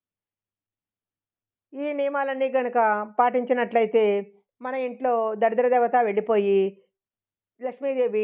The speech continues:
స్థిర నివాసం ఉంటుంది. ఈ వీడియో గనక మీకు నచ్చినట్లయితే లైక్ చేయండి, షేర్ చేయండి. ఇలాంటి మరిన్ని వీడియోల కోసం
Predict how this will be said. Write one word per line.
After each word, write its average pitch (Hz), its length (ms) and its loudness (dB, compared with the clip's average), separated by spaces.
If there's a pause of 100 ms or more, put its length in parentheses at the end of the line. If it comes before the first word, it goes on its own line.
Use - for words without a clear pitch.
(120)
స్థిర 220 200 0
నివాసం 202 420 2
ఉంటుంది. 175 420 0 (460)
ఈ 262 140 -4
వీడియో 254 320 -2
గనక 247 240 -4 (120)
మీకు 220 280 -2
నచ్చినట్లయితే 220 680 0
లైక్ 190 260 2
చేయండి, 202 420 4
షేర్ 180 300 2
చేయండి. 170 460 2 (400)
ఇలాంటి 240 260 -6
మరిన్ని 247 320 0
వీడియోల 226 320 2
కోసం 208 360 2